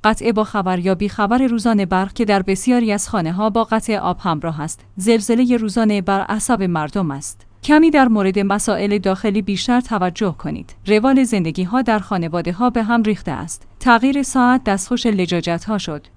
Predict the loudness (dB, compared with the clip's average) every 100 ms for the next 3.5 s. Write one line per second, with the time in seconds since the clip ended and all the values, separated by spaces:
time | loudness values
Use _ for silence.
0 | -14 0 2 4 2 -2 -2 -2 -2 0
1 | 0 0 0 -2 -4 -2 0 0 0 -2
2 | 0 0 2 4 4 4 2 0 -2 -2
3 | -4 -8 -10 -12 -14